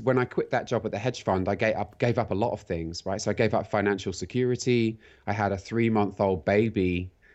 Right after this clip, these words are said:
on the day that I quit, which is obviously quite terrifying. And, uh, I lost my health insurance, which was also quite terrifying because I had a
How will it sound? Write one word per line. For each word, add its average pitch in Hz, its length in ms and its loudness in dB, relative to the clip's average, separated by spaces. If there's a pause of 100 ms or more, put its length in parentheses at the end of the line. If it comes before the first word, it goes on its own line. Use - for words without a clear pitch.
(240)
on 98 360 2 (120)
the - 80 0
day 98 260 4
that 87 120 2
I 85 100 2
quit, 90 380 0
which 95 160 -2
is 95 120 0
obviously 92 340 0
quite 90 260 0
terrifying. 87 680 0 (560)
And, 98 400 2
uh, 98 180 2
I 101 100 2
lost 107 300 0
my 98 140 0
health 151 240 0
insurance, 104 640 0
which 98 240 -6
was 92 280 -2
also 104 240 2
quite 90 260 0
terrifying 87 600 0
because 92 360 0
I 90 80 2
had 92 120 2
a 87 120 -2